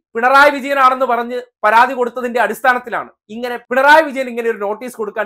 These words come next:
തീരുമാനിച്ചതെന്ന് ഈ പൊട്ടന്മാരോട് പറഞ്ഞാൽ മനസ്സിലാക്കാൻ പോകുന്നില്ല. ഈ വിഷയവുമായി ബന്ധപ്പെട്ട് പിണറായി തിരിച്ച് മറുപടി കൊടുക്കാൻ പോകുന്നത് എന്തെന്ന് പറഞ്ഞാൽ, നേരത്തെ അദ്ദേഹം നിയമസഭയിൽ പറഞ്ഞതുപോലെ "എന്നെ ആരും പി വി എന്ന് വിളിക്കാറില്ല, പി വി ആരാണെന്ന് എനിക്കറിയില്ല" എന്ന മറുപടി സ്വാഭാവികമായിട്ട് അദ്ദേഹം നോട്ടീസിൽ നൽകും.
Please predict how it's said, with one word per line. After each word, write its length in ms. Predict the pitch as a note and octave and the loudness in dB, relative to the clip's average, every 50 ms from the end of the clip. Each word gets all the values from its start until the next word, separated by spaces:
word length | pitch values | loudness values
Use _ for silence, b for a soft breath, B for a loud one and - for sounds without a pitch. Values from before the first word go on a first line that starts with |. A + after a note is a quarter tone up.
| F#3+ | -8
തീരുമാനിച്ചതെന്ന് 680 | G3+ G3+ G3 G#3 G#3+ G3+ G3+ G3 G#3 G3 F#3 F#3 G3+ G#3 _ _ _ - | -10 -14 -10 -6 -6 -6 -6 -8 -10 -12 -12 -12 -16 -20 _ _ _ -14
ഈ 40 | C#4+ C4+ | -10 -6
പൊട്ടന്മാരോട് 480 | C4+ B3+ B3+ C4+ C4 C4 C4+ C4 B3+ B3 A#3 | -6 -4 -4 -2 -2 0 0 0 0 -2 -2
പറഞ്ഞാൽ 220 | A3+ A3+ A3 A#3 G3+ | -4 -4 -6 -6 -6
മനസ്സിലാക്കാൻ 420 | G3+ G3+ G#3 G#3+ A#3 G#3+ G#3+ G#3+ F#3+ E3+ | -6 -8 -6 -4 -4 -4 -4 -4 -8 -10
പോകുന്നില്ല. 260 | D3 C#3+ C#3 C3+ C#3+ D#3+ G3 | -10 -16 -16 -14 -16 -16 -16
ഈ 20 | G#3+ G#3 | -16 -18
വിഷയവുമായി 360 | G#3 - B3+ B3 A3+ A#3+ A#3+ G#3 A3 | -18 -16 -12 -8 -6 -6 -6 -8 -10
ബന്ധപ്പെട്ട് 380 | G#3+ A3 A#3 - G3 - - A#3 _ _ _ _ _ _ | -14 -14 -14 -14 -14 -16 -16 -20 _ _ _ _ _ _
പിണറായി 320 | - C4+ C#4 C#4 C#4+ C#4+ C#4+ G#3 | -4 -2 0 2 2 2 2 0
തിരിച്ച് 240 | C4 B3 B3 - C#4 A#3+ | -6 -10 -8 -6 -4 -2
മറുപടി 240 | A#3 A3 A#3 B3 B3 A3+ | -2 -2 -2 -2 -4 -4
കൊടുക്കാൻ 280 | A#3 A#3 A3+ A#3 A3+ A3+ A3 | -6 -4 -2 -2 -4 -4 -4
പോകുന്നത് 260 | G#3+ G#3+ A3 A#3 A3 G3+ | -6 -8 -8 -8 -10 -10
എന്തെന്ന് 240 | G3+ A3+ G#3+ A3+ G#3 | -10 -12 -10 -10 -8
പറഞ്ഞാൽ, 260 | F#3 F3+ E3 E3+ F#3 - _ _ _ _ _ _ _ _ _ _ _ _ _ _ - E3+ | -8 -8 -8 -10 -12 -12 _ _ _ _ _ _ _ _ _ _ _ _ _ _ -8 -4
നേരത്തെ 320 | F3+ G3+ A3+ A3+ - E3+ B2+ - _ _ _ _ _ _ _ _ - G3+ | -4 -2 -2 -4 -8 -10 -12 -14 _ _ _ _ _ _ _ _ -4 0
അദ്ദേഹം 240 | G#3+ B3+ B3+ A#3+ A3+ | 0 0 0 0 -2
നിയമസഭയിൽ 440 | A3+ B3 B3 B3+ A#3+ C4 A3+ A3 G#3 - | -4 -4 -4 -4 -6 -6 -6 -6 -6 -4
പറഞ്ഞതുപോലെ 420 | F#3+ F3+ F3+ F3 D#3 C#3 C3+ A#2+ A#2+ _ - G#3 | -6 -6 -6 -8 -12 -12 -14 -16 -12 _ -8 -8
"എന്നെ 180 | A3+ B3 C4 B3 A#3 | -6 -2 0 0 0
ആരും 180 | A3+ A#3 A3 G3+ | 0 0 -4 -8
പി 80 | G#3+ A3 | -10 -10
വി 40 | A#3 A3+ | -8 -8
എന്ന് 120 | A3+ A3 G#3 | -8 -6 -6
വിളിക്കാറില്ല, 460 | G3 G3+ F#3+ G#3 G3 F#3 F3+ F3 F#3+ A3 A3+ - _ _ G#3 | -8 -8 -6 -4 -4 -4 -4 -4 -8 -10 -10 -12 _ _ -14
പി 100 | G#3+ A3 A3+ | -14 -10 -4
വി 60 | A#3 A3+ G#3+ | 0 2 4
ആരാണെന്ന് 340 | G#3 G#3+ A3 A3 A3 G#3 G#3 G3+ | 4 4 2 0 -2 -4 -10 -10
എനിക്കറിയില്ല" 480 | G3+ - G3+ F#3 F#3+ G#3 A3 G#3+ A3 A3+ - - b b b b b b G#3 | -6 -2 -2 -2 -2 -4 -8 -8 -6 -6 -6 -8 b b b b b b -4
എന്ന 140 | A3+ B3+ B3+ A#3+ A#3+ | 0 0 0 2 2
മറുപടി 340 | A#3+ B3+ C#4 C#4 F#3+ F3+ D#3+ _ _ - | 2 2 2 0 -2 -4 -6 _ _ -2
സ്വാഭാവികമായിട്ട് 680 | C4+ C4+ C4+ C#4 C4+ C4 C4 B3 A#3 A#3+ A#3 A#3 B3 C4 | 0 2 2 4 2 2 2 0 -2 -2 -4 -4 -4 -6
അദ്ദേഹം 220 | G#3+ A3 A3+ A3+ G#3+ G3+ | -6 -6 -8 -8 -8 -8
നോട്ടീസിൽ 340 | G3+ G#3 A3+ G#3+ - G#3+ G3+ F#3+ | -10 -10 -12 -16 -14 -12 -10 -10
നൽകും. 200 | F3+ F#3 G3 | -10 -12 -14